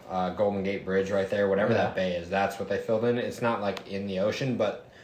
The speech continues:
Speaker 1: the
Speaker 2: But
Speaker 1: ocean
Speaker 2: still,
Speaker 1: directly
Speaker 2: though,
Speaker 1: impacts the
Speaker 2: I was
Speaker 1: bay.
Speaker 2: gonna say, still, there's still erosion.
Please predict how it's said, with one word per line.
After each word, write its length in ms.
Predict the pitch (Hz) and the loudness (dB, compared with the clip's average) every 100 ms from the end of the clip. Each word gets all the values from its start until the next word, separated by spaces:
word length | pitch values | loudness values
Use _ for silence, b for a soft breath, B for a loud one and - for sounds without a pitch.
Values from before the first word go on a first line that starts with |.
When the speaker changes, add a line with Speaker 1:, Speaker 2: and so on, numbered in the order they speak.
| b b | b b
Speaker 1:
the 80 | |
Speaker 2:
But 60 | 110 | 10
Speaker 1:
ocean 200 | 165 - | 10 12
Speaker 2:
still, 200 | 240 202 | 12 12
Speaker 1:
directly 380 | 113 143 135 110 | 12 10 8 4
Speaker 2:
though, 60 | 104 | 0
Speaker 1:
impacts 460 | 104 110 98 92 | 0 0 0 -2
the 100 | - | -8
Speaker 2:
I 0 | |
was 60 | - | -2
Speaker 1:
bay. 60 | 160 | 2
Speaker 2:
gonna 100 | 165 | 8
say, 140 | 165 | 8
still, 280 | - - 196 | 10 12 12
there's 180 | 135 131 | 10 8
still 240 | 214 151 | 12 12
erosion. 680 | 113 120 220 170 123 156 | 12 10 10 8 4 2